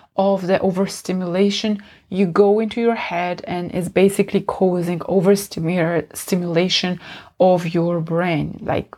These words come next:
this is a really physiological thing that happens. No one really talks about it. I must have made these conclusions by myself, but this is really what is going on, is something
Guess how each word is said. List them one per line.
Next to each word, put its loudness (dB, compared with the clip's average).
this 4
is 4
a -2
really 2
physiological -4
thing -8
that -4
happens. 0
No 6
one 6
really 4
talks 0
about 2
it. 4
I 0
must 2
have -6
made -2
these -2
conclusions -2
by 4
myself, 0
but 2
this 0
is 2
really 2
what -8
is -6
going 4
on, -4
is -4
something 0